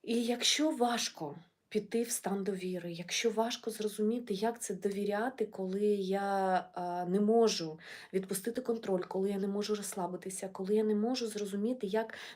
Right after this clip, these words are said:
найкращим чином зробити якісь вибори, і я завжди шукаю підказки для цього. А, от саме на це буде направлена наша з вами сесія. І зараз я дістану підказку від янголів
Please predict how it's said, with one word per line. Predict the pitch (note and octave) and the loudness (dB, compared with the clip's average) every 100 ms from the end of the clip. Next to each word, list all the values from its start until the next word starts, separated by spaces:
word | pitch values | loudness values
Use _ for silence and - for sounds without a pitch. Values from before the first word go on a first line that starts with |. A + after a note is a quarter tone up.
| - | -4
найкращим | G#3 A3+ A3 A3 | 0 2 2 0
чином | G#3+ C4 A#3+ G3+ | 0 0 2 0
зробити | G3+ G3+ B3 G#3 | 0 0 4 4
якісь | G3+ G3+ - | 4 -2 0
вибори, | G3+ C4+ A3 G#3 G3 F#3+ | 2 2 6 6 4 0
і | G#3 | -2
я | G3 A3 | 2 2
завжди | G#3 A#3 G#3 | 4 2 0
шукаю | G#3 A3 G#3 G3 | -4 -4 -6 -8
підказки | F#3+ F#3+ F#3 F3 - F#3 | -8 -8 -6 -6 -8 -12
для | F#3+ | -12
цього. | F#3+ - G3 G#3 - - - - B3+ G#3 | -12 -12 -14 -16 -20 -20 -16 -12 -12 -8
А, | F3 F3 F3 | -4 -4 -4
от | A3 G#3+ | -4 -2
саме | - G3+ F3+ | 0 0 -2
на | F3 | -4
це | F3 A3+ | -4 -4
буде | A#3+ G#3+ | -2 -4
направлена | F3+ F3+ E3+ G3 F#3 E3+ | -4 -6 -6 -4 -6 -6
наша | E3+ - F#3 | -6 -6 -8
з | |
вами | F3+ E3+ E3+ | -6 -6 -6
сесія. | - G3 B3+ - G#3 - - - - - | -4 -6 -6 -8 -8 -10 -16 -14 -12 -10
І | F#3+ | -2
зараз | G3 G3 F#3+ - | 0 0 -2 -2
я | F#3 F3+ - - - _ _ - | -2 -2 -12 -20 -20 _ _ -10
дістану | F#3 G3 F#3+ F#3 E3+ | -4 -4 -2 -2 -2
підказку | G3+ - E3+ - F3+ | -2 -2 -6 -8 -8
від | F3 | -4
янголів | F3 F#3+ A#3 A3 F#3+ F#3 | 0 0 -2 -4 -4 -6